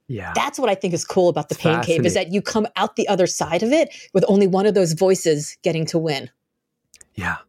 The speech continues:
Speaker 1: Well, it just, it, like, it makes me think of some of the, the work or the, the research and the interviews I had to do for, for my book, uh, Personal Socrates, because people were always asking, like, "What, what, what are the secrets and what are the tricks with the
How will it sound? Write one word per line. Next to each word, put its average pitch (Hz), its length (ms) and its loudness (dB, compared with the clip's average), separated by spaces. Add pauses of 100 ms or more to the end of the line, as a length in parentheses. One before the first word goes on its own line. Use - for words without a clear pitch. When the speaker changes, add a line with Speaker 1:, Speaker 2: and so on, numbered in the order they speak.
(320)
Speaker 1:
Well, 196 100 2
it 196 140 2
just, - 220 -2
it, - 240 -4
like, 151 180 0
it 147 80 0
makes 143 260 0
me 175 120 4
think 123 260 -2
of 123 100 2
some 110 280 -2
of 95 80 -2
the, 95 400 0
the 110 100 -6
work 104 320 -2
or 95 140 0
the, 87 300 -4
the 95 100 -8
research 101 480 -2
and 98 100 -4
the 95 60 -4
interviews 98 260 -2
I 98 60 0
had 92 80 -4
to 90 80 -8
do 95 100 -8
for, 95 280 -4
for - 180 -10
my 95 120 -2
book, 95 300 -4
uh, 95 140 -2
Personal 101 360 -6
Socrates, 95 520 -6
because 107 320 -4
people 139 340 -2
were 113 160 4
always 110 300 0
asking, 98 640 -4 (800)
like, 98 260 -6 (420)
"What, 127 280 -4 (260)
what, 151 320 -4
what 143 220 0
are 180 100 2
the 143 80 -4
secrets 127 540 -2
and 123 100 -2
what 170 100 4
are 160 80 4
the 139 120 0
tricks - 500 -4
with 123 320 2
the 127 340 2